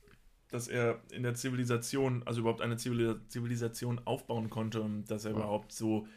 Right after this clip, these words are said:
Speaker 1: ich möchte jetzt mal in Anführungsstrichen sprechen, intelligent geworden ist, weil der Mensch ist ja gar nicht wirklich so intelligent.
Speaker 2: Ah, ja, ja, doch. Doch, muss ich schon sagen. Also d-, das ist ja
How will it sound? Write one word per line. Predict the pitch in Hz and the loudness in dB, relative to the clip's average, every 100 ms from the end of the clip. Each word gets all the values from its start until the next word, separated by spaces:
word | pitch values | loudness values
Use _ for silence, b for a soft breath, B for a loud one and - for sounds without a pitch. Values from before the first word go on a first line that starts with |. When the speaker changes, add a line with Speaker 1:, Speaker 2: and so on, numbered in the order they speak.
| B B B _ _ _ | B B B _ _ _
Speaker 1:
ich | - 123 | -10 0
möchte | 127 123 113 | 2 2 0
jetzt | 117 120 | 0 0
mal | 107 104 | 0 0
in | 95 | -2
Anführungsstrichen | - 127 - 131 120 120 117 | -4 -4 -2 -2 -2 -2 -4
sprechen, | 107 110 | -4 -4
intelligent | - 120 117 110 113 135 | -2 -2 0 2 2 0
geworden | 117 110 101 | -2 -2 -2
ist, | - - - | -6 -10 -10
weil | 107 | -6
der | 110 | -4
Mensch | 113 120 | -4 -6
ist | 123 | -8
ja | 107 | -10
gar | 101 87 | -10 -10
nicht | 95 - - - | -12 -12 -14 -12
wirklich | 101 104 - | -10 -10 -8
so | 107 | -8
intelligent. | 71 107 71 65 73 - B B | -6 -8 -8 -8 -10 -10 B B
Speaker 2:
Ah, | - - | -6 -2
ja, | 143 123 131 - - - | 4 6 6 2 -6 -6
ja, | 143 156 175 190 180 | -2 0 2 2 2
doch. | 151 117 82 - - _ _ _ - | 2 0 0 -12 -20 _ _ _ -18
Doch, | 135 131 113 | -2 2 4
muss | 123 127 | 4 4
ich | 117 | 4
schon | 117 110 | 2 2
sagen. | 101 95 | 0 -2
Also | 98 104 | -4 -4
d-, | 98 - 101 | -8 -8 -6
das | 104 - | -6 -4
ist | 101 | -4
ja | 113 104 98 | -2 -2 -4